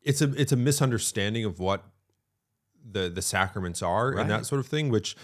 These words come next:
Speaker 1: you know, I'm not, I'm not casting, like, blame,
Speaker 2: Mm-mm.
Speaker 1: but it's just,
Speaker 2: Mm-mm.
Speaker 1: it's just a misunderstanding. So that's why I think it's so important for us and for you who are listening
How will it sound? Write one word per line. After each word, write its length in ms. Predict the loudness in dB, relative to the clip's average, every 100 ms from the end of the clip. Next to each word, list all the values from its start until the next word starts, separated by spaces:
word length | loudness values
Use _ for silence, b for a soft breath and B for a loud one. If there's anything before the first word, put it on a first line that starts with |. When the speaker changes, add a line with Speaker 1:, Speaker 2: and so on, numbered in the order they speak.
| B -2
Speaker 1:
you 60 |
know, 60 | 2
I'm 60 |
not, 180 | 4 2 0
I'm 100 | -2
not 200 | -2 -4
casting, 680 | 0 0 0 -4 -4 -6 -12 _ _ _
like, 340 | -6 -6 -6 -18 _ -6
blame, 480 | -2 -2 -2 -4
Speaker 2:
Mm-mm. 340 | -4 -4 -4 2
Speaker 1:
but 220 | 4 4
it's 140 | 0
just, 280 | 0 -2 0
Speaker 2:
Mm-mm. 40 | -2
Speaker 1:
it's 80 | -2
just 200 | -2 -2
a 60 |
misunderstanding. 600 | -2 -2 -2 -2 0 -2
So 100 | 2
that's 200 | 4 6
why 80 | 4
I 20 |
think 140 | 4 2
it's 120 | 2
so 100 | 0
important 360 | 2 2 0 -2
for 200 | -4 4
us 260 | 4 4
and 140 | -2 -4
for 80 | -2
you 220 | 0 0
who 80 | 2
are 100 | 2
listening 520 | 0 -2 -2 -4 -6